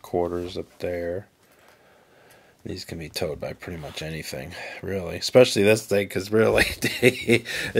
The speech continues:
fifty to seventy horsepowers on these air-cooled. I mean, they're not that great. Maybe a little bit more.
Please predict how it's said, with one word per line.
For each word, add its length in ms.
fifty 340
to 120
seventy 340
horsepowers 1040
on 240
these 240
air-cooled. 840
I 60
mean, 260
they're 120
not 300
that 240
great. 480
Maybe 320
a 80
little 240
bit 160
more. 460